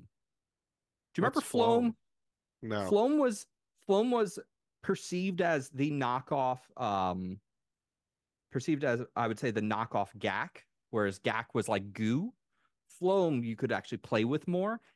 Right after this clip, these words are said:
Speaker 1: and it was, like,
Speaker 2: Yeah.
Speaker 1: it's sort of like a kinetic sand because you could shape it and it would hold its shape.
Speaker 2: Yeah.
Speaker 1: But it was, it was a little bit goop-like.
Speaker 2: Was it more, was it more like, um,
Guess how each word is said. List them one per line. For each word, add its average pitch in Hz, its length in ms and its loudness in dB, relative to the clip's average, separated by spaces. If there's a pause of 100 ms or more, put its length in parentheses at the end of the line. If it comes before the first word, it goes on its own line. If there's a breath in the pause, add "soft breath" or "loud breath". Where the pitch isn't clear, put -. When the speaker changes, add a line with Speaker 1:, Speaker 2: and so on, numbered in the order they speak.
(100)
Speaker 1:
and 131 120 0
it - 20 2
was, 143 120 0
like, 180 160 2
Speaker 2:
Yeah. - 120 -8
Speaker 1:
it's 139 120 -4
sort 196 200 2
of 190 60 0
like 170 160 0
a 131 40 -4
kinetic 120 440 -2
sand 98 500 -4
because 101 260 -4
you 101 80 -8
could 107 140 -6
shape 104 320 0
it 110 140 0
and 92 120 -4
it - 20 -4
would 87 160 -6
hold 95 320 -2
its - 160 -8
shape. 123 400 -2 (400)
Speaker 2:
Yeah. 117 420 -2 (200)
Speaker 1:
But 143 100 4
it 156 80 2
was, 180 320 2
it 196 100 -2
was 156 320 4
a 147 60 6
little 139 280 4
bit 113 320 -2
goop-like. 156 840 -2
Speaker 2:
Was 151 200 4
it 175 80 6
more, 175 840 4
was 151 200 0
it 151 100 0
more 156 280 2
like, 143 340 0
um, 113 500 -8